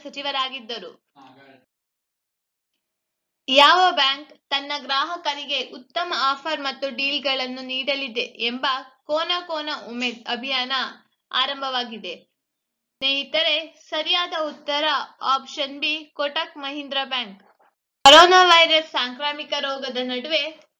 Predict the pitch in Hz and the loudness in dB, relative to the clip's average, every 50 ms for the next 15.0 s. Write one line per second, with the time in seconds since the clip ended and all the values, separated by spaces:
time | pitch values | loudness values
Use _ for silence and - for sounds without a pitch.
0 | _ _ - 330 330 330 330 339 330 294 285 277 294 311 330 349 349 349 339 330 | _ _ -4 -2 -2 -2 -2 -4 -4 -2 0 0 0 0 -2 -6 -6 -6 -4 -2
1 | 339 330 330 330 339 330 - 240 254 269 294 294 - 349 339 339 330 320 302 277 | -2 -2 -4 -4 -6 -4 -2 -2 -2 -2 -4 -6 -6 -6 -4 -2 -2 -2 -2 -2
2 | 277 294 262 277 269 262 262 - 311 302 302 302 302 - _ _ - 277 294 320 | -4 -8 -8 -10 -14 -14 -12 -10 -8 -8 -8 -10 -12 -16 _ _ -4 -2 -2 -2
3 | 320 - 370 349 359 349 339 330 330 339 330 330 330 330 320 330 330 302 254 262 | -4 -6 -6 -6 -2 0 0 0 0 -2 -6 -8 -8 -10 -10 -12 -14 -12 -12 -10
4 | 262 285 302 - 294 285 254 262 277 285 277 285 277 277 - _ _ - 311 302 | -10 -10 -8 -8 -8 -6 -6 -8 -8 -10 -12 -12 -14 -16 -20 _ _ -4 -2 -2
5 | 330 370 370 - 381 381 311 349 359 339 320 311 302 302 302 302 294 302 311 - | -2 -2 -6 -10 -14 -10 -8 -6 -4 -4 -4 -2 -2 -2 -2 -2 -4 -6 -6 -6
6 | 294 262 254 277 294 294 277 262 262 262 254 254 - 277 269 277 285 - - _ | -4 -4 -4 -4 -6 -8 -6 -6 -6 -6 -6 -6 -6 -4 -4 -6 -8 -12 -20 _
7 | _ _ _ _ _ _ _ - 339 349 339 339 349 359 359 330 294 277 294 294 | _ _ _ _ _ _ _ -2 -2 -2 -2 -4 -6 -6 -6 -6 -8 -6 -6 -6
8 | 302 294 302 294 294 262 269 254 233 220 220 - _ _ _ _ 269 254 254 277 | -6 -2 -2 -2 -2 -2 -4 -6 -6 -6 -10 -18 _ _ _ _ -8 -8 -8 -8
9 | 269 269 254 269 277 277 302 320 320 311 320 294 269 277 294 294 302 294 294 320 | -10 -10 -8 -4 -4 -2 -2 -2 -6 -8 -8 -8 -8 -8 -6 -6 -4 -4 -4 -6
10 | 311 294 247 233 269 277 285 302 320 359 349 - - - 254 277 285 285 349 349 | -8 -14 -18 -14 -6 -4 -2 -2 -2 -4 -6 -6 -6 -4 -4 -4 -4 -2 -2 -2
11 | 349 330 320 311 302 302 - 302 302 277 269 254 254 262 277 302 285 - 302 294 | -2 -2 -4 -8 -8 -8 -8 -8 -6 -4 -4 -2 -2 -2 -4 -6 -8 -10 -8 -6
12 | 294 285 277 269 262 269 262 262 262 262 262 233 262 254 254 254 269 269 277 311 | -4 -4 -4 -4 -6 -10 -12 -10 -8 -8 -8 -8 -8 -8 -8 -10 -10 -8 -6 -6
13 | 330 320 320 285 294 302 - _ _ _ _ _ _ _ _ _ _ _ - 277 | -6 -4 -4 -6 -6 -6 -10 _ _ _ _ _ _ _ _ _ _ _ -6 -4
14 | 285 320 370 392 403 370 370 359 359 349 349 330 320 311 311 294 269 269 294 302 | -2 -2 -4 -4 -6 -6 -6 -6 -4 -4 -4 -4 -4 -4 -4 -2 -2 -2 -2 -2